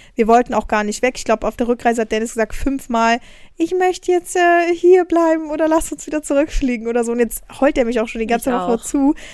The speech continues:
Speaker 1: Sagt er, „Ich will wieder mit dir in Urlaub und so, alleine, ich liebe das so“ und ja. Also,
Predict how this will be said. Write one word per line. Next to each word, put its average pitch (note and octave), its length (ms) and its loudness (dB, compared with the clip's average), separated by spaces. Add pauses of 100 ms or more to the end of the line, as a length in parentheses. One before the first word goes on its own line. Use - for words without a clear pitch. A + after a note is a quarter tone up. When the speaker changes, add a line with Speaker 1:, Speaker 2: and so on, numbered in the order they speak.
(100)
Speaker 1:
Sagt - 140 -6
er, C#4+ 80 0
„Ich C#4 100 -6
will D4+ 140 0
wieder D4+ 160 2
mit C#4+ 200 -6
dir D4 100 0
in C#4 80 -8
Urlaub C#4+ 560 0
und C#4 160 -8
so, C#4 340 0 (300)
alleine, C4+ 720 0
ich - 160 -10
liebe C#4 400 0
das B3+ 320 -4
so“ B3 340 -2
und A3+ 280 -8
ja. G3 280 -8 (420)
Also, G3+ 560 -8